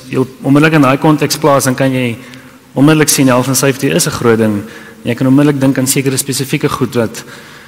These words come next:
moontlike gevare kan wees, hoogtes, uitgrawings, you name it. Daar is 'n,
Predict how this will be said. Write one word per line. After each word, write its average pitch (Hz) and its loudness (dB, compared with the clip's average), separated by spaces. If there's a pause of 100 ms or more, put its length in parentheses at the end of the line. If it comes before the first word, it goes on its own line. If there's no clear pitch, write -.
(180)
moontlike 127 2 (180)
gevare 127 0
kan 120 -4
wees, 113 0
hoogtes, 123 0
uitgrawings, 123 0 (480)
you 131 4
name 131 4
it. - -6
Daar 113 0
is 123 -2
'n, 117 0